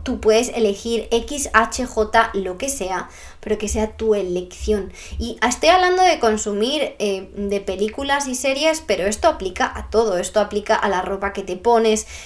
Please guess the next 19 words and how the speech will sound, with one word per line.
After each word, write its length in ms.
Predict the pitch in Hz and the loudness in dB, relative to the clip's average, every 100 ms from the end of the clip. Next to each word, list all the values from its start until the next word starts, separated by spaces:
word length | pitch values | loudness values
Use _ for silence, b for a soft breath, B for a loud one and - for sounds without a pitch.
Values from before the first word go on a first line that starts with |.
| 220 | -6
esto 240 | 220 214 220 | -2 0 0
aplica 560 | 202 202 214 226 220 - | -2 -2 -2 2 2 2
a, 460 | 190 202 226 220 B B B B - | 0 4 2 2 B B B B -4
mm, 1000 | 208 202 196 185 175 - - 175 - - | -2 -2 -4 -8 -16 -18 -16 -14 -14 2
todo. 360 | 277 294 175 - B B | 4 6 2 -6 B B
Yo, 200 | 196 285 | 2 4
de 140 | 254 | 4
hecho, 380 | 247 - 254 - | 2 0 -4 -2
antes 680 | 196 226 254 208 190 196 - | 0 0 0 -2 -4 -6 -8
era 260 | - 214 208 | -2 0 0
mucho 520 | 208 220 240 - 214 | 0 0 -2 -2 -4
más, 500 | 202 202 196 196 - - | -2 -2 -4 -4 -8 0
o 20 | |
sea, 180 | 240 247 | 0 2
me 280 | 262 262 | 2 2
encanta 500 | 269 262 277 415 320 | 0 2 4 4 4
la 120 | 202 175 | 2 0
moda 300 | 170 147 175 | -4 -4 -4
y 180 | 180 | -6